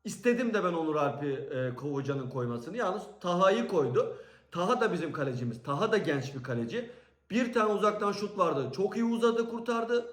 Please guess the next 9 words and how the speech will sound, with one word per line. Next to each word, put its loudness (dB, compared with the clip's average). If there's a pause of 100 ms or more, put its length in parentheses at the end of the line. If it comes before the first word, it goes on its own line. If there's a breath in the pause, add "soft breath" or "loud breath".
(140)
Önemli 0
bir, 0 (320)
e, 0
müdahaleydi -2
bu. 4 (260 loud breath)
Zaten 4
rakibimizin, -2
rakibin 0
de -4